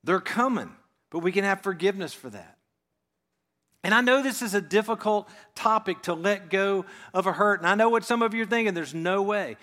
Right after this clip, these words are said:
There's no way I can let this go. You have no idea what this person did to me. You have no idea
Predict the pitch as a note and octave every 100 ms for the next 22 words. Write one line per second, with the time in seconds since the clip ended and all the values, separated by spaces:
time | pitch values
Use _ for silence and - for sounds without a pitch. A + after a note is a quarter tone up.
0 | - - D3+ D3 E3+ G3 G3 F#3+ F3 F3
1 | E3+ E3 E3+ - D#3+ C3+ A#2+ F3 G3+ F3+
2 | E3 E3+ F#3+ F#3 F3 F3+ F3 E3 - -
3 | - D#3+ E3 - E3 - D3+ D3 C3 A2
4 | G2+ F#2+ _ _ _ _ _ _ _ _
5 | _ _ D#3+ F#3 F3 E3+ G3 G3+ F#3 F#3
6 | F#3 E3+